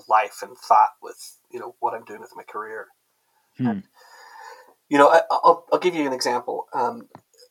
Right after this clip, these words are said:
Speaker 1: of, of kind of where I'm starting to feel this is, you know, I've, I've published books with Macmillan and D C,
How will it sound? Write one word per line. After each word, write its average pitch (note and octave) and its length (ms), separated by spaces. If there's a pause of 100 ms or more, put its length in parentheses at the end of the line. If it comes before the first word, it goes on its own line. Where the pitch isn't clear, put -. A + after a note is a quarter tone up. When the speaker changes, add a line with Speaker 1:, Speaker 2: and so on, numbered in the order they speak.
(100)
Speaker 1:
of, - 280
of - 160
kind - 260
of B2+ 180
where A#2+ 360 (160)
I'm B2 160
starting A#2+ 360
to A#2+ 60
feel A2+ 300
this - 400 (180)
is, A2 400 (1040)
you C#3+ 80
know, - 80
I've, - 260 (120)
I've - 160
published D#3+ 320
books - 280
with A#2 200 (100)
Macmillan B2 440
and A2 100
D A2+ 120
C, G2 300